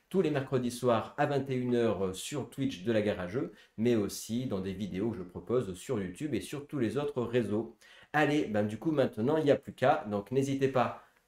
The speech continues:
à vous abonner, à mettre un petit j'aime si ça vous plaît,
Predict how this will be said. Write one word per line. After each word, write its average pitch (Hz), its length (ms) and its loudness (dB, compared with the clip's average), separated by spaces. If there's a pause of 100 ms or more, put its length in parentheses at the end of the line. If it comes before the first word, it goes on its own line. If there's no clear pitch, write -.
(120)
à 147 100 6
vous 147 180 0
abonner, 107 680 2
à 120 80 0
mettre 127 240 2
un 117 40 2
petit 117 220 -2
j'aime 107 400 0
si - 400 -4
ça 135 180 2
vous 101 140 -2
plaît, 120 460 0